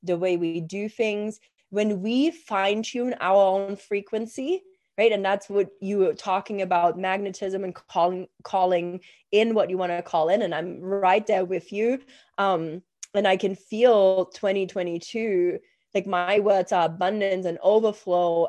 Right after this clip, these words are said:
And I can feel just from that focus how things are shifting.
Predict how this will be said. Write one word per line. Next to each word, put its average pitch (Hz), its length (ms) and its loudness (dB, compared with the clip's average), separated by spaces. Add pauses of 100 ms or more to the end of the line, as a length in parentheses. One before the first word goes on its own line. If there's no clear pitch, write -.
And 180 140 0
I 180 140 2
can 175 240 -6
feel 208 600 2
just 185 340 -6
from 180 500 -2 (280)
that 180 320 0
focus 208 580 2
how 170 520 2 (460)
things 202 280 -2
are 180 80 -2
shifting. 214 800 -4